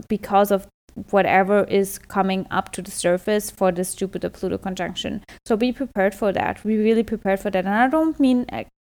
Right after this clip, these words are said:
that to say that from a place of fear or anything, because it's not something that you need to be afraid of. It's just, you know, it, it's always been there.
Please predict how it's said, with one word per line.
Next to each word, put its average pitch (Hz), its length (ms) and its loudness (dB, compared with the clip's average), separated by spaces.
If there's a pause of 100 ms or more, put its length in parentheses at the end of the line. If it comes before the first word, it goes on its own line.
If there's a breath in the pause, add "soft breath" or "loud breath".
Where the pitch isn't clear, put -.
(100)
that 208 340 2
to 233 100 -6
say 220 200 2
that 202 220 2
from 190 220 -2
a 190 60 -2
place 190 260 -2
of 185 80 -4
fear 285 300 0
or - 40 4
anything, 202 440 -2
because 208 340 -2
it's - 180 -8
not 277 220 0
something 233 420 0
that 208 200 0
you 208 80 0
need 208 220 0
to 214 100 -6
be 190 180 -4
afraid 196 360 2
of. 170 240 0 (540 loud breath)
It's - 300 0
just, 240 300 6
you 240 60 4
know, 220 100 4
it, 202 240 2
it's 233 200 0
always 233 320 6
been 196 180 0
there. 175 280 0